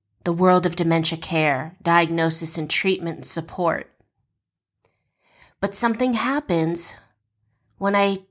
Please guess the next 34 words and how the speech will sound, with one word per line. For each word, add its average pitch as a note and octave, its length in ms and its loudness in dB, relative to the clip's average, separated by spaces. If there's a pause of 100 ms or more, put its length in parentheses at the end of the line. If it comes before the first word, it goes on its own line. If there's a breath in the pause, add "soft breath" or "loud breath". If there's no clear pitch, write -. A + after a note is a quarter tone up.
(140)
take A3+ 240 -2
off A3 240 0
my D#3+ 160 -2
lab D3 300 -4
coat C#3 360 -10 (960)
and G3 240 2
when F#3 560 2 (400)
I'm G3 640 2 (680)
throwing G#3+ 400 -2
myself F#3 640 0
in F3+ 160 -2
the E3+ 80 -2
middle F3 480 -4
of E3 140 -8
the E3+ 140 0
equation, E3 720 -2 (300 loud breath)
when F#3 220 2
it's E3+ 260 0 (340 soft breath)
me G#3 600 0 (1040)
and F#3 160 2
my A3 200 6
family, D#3 720 -6 (1040 soft breath)
and G3 160 -4
trying A3+ 460 2
to A3 180 -2
make G3 200 -2
sense G#3 420 0
of F3 160 -8
what F3+ 160 -4
I E3+ 140 0
see F#3+ 440 2
and E3+ 120 -6
trying G3+ 420 -2
to F#3+ 460 -4